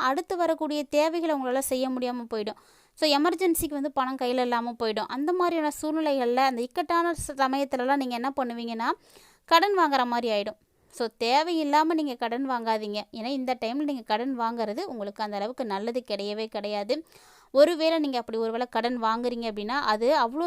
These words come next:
சீக்கிரத்துல வந்து அடைக்கவும் முடியாது. So, ஜாக்கிரதையா இருங்க. மேலும் சூரியன் பன்னிரெண்டு மற்றும் ராசிக்குள்ள வந்து சஞ்சரிக்கிறாரு.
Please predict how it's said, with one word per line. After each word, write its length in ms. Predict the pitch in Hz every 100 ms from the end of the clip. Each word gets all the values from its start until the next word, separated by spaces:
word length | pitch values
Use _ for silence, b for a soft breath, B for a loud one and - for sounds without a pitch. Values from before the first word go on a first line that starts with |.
| -
சீக்கிரத்துல 460 | 302 294 285 262 233
வந்து 180 | 233 277
அடைக்கவும் 580 | 214 220 - 254 240
முடியாது. 360 | 220 208 208 196
So, 160 | - 220 202
ஜாக்கிரதையா 500 | 208 202 233 233 226
இருங்க. 360 | 214 208 277 - b b b b
மேலும் 260 | 277 311 415
சூரியன் 520 | - 381 403 381 370
பன்னிரெண்டு 460 | - 285 320 339 330
மற்றும் 440 | 285 254 - 320
ராசிக்குள்ள 600 | 262 277 370 - - 320 262
வந்து 240 | 233 269 254
சஞ்சரிக்கிறாரு. 720 | 233 233 226 240 220 214